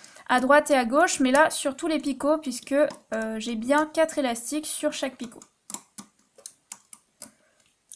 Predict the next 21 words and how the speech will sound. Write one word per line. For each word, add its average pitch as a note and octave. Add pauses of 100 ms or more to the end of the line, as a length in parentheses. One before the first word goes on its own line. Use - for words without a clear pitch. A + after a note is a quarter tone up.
Voilà, C#4 (120)
comme E4
ceci, D4 (100)
j'abaisse C#4+
encore C#4+
une C4+
fois C#4+ (340)
mes D#4+
élastiques, D4
je E4
reprends C#4 (160)
un F4+
élastique D#4
de C4
serrage B3+
que C4+
j'étends B3
toujours C4
sur D#4
cinq A#3
picots. C4+